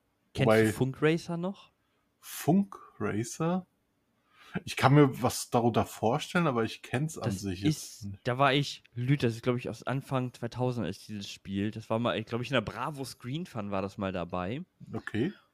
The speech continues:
Speaker 1: Und du f-, diese, diese R-C-Fahrzeuge,
Speaker 2: Mhm,
Speaker 1: die man
Speaker 2: genau.
Speaker 1: fernsteuert, fährst
Speaker 2: Mhm.
Speaker 1: du dann halt so durch Gärten und so.
Speaker 2: Ah,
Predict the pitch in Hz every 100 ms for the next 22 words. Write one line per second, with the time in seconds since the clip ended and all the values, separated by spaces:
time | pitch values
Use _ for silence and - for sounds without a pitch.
0 | _ _ 127 131 131 127 - _ _ _
1 | _ 120 - - 123 123 127 127 120 123
2 | 123 104 127 - 147 139 131 117 104 135
3 | 143 156 180 156 143 117 110 - 95 92
4 | 98 _ - 131 104 151 110 113 113 107
5 | 104 - 101 104 - - 113 117 - 80
6 | 98 - 95 98 107 _ - 127 196